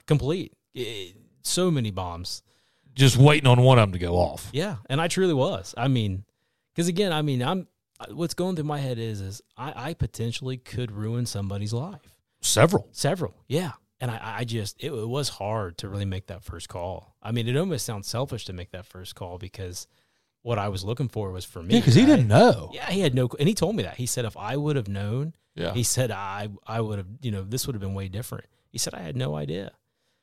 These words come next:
Speaker 1: He said, "I, I honestly didn't know." And I, I believe him.
Speaker 2: Sure.
Speaker 1: I mean, j-, I don't have any reason not to.
Speaker 2: Mm-hmm.
Speaker 1: So, um, so yeah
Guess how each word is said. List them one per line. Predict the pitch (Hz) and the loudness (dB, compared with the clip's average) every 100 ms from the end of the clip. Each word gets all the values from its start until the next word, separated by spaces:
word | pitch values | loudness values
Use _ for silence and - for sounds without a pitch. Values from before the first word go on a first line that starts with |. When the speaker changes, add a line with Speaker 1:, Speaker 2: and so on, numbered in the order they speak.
| _ - | _ -10
Speaker 1:
He | |
said, | 117 135 | -6 -4
"I, | 110 | -2
I | 113 113 | -4 -4
honestly | 113 110 135 147 123 | -4 -2 -4 -4 -8
didn't | 101 - | -8 -8
know." | 110 151 | -8 -6
And | 147 | -8
I, | 208 208 - | -8 -10 -10
I | 220 | -10
believe | 104 80 82 | -10 -12 -14
him. | 87 98 135 | -10 -10 -10
Speaker 2:
Sure. | - 107 | -4 -2
Speaker 1:
I | |
mean, | 95 95 | -2 -6
j-, | - 104 - | -12 -16 -14
I | - 123 | -8 -4
don't | 113 - | -4 -6
have | 117 107 | -6 -4
any | 101 | -4
reason | 117 113 | -4 -4
not | 113 104 | -6 -8
to. | 76 92 - - | -14 -16 -20 -10
Speaker 2:
Mm-hmm. | 117 113 151 _ _ | -4 -4 -4 _ _
Speaker 1:
So, | - 95 85 87 117 | -8 -6 -4 -6 -8
um, | 92 90 90 92 | -8 -8 -8 -10
so | - 110 | -8 -4
yeah | 107 156 | -2 -2